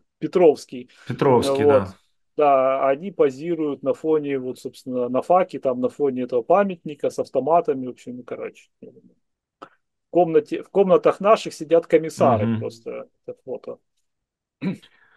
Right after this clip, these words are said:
Speaker 2: Ну что ж, Костя, ну, на самом деле хорошо, что мы немного вспомнили разных мест. Вот можем щас нашим ч-, зрителям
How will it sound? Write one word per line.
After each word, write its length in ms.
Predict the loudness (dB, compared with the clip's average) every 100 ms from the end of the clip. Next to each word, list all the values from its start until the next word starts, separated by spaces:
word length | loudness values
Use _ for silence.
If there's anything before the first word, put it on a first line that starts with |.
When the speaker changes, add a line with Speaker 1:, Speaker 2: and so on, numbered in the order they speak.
| _ _ -4
Speaker 2:
Ну 80 | 2
что 180 | 4
ж, 60 | 4
Костя, 340 | 2 2 2
ну, 400 | 2 4 4 4 2
на 200 | 2 2
самом 220 | 2 2
деле 160 | 2 2
хорошо, 280 | 2 0
что 160 | -2 0
мы 120 | 0
немного 400 | 0 2 2 2 0
вспомнили 500 | -4 -6 -4 -4 -4
разных 380 | -4 -6 -8
мест. 320 | -8 -8 -8 -6
Вот 220 | -6 -4
можем 320 | -2 -2 0
щас 460 | 0 -2 -4 -6 -2
нашим 720 | -2 0 0 -2 -2 -6 -10
ч-, 280 | -12 -10 -6
зрителям 760 | 0 0 2 2 2 0 -4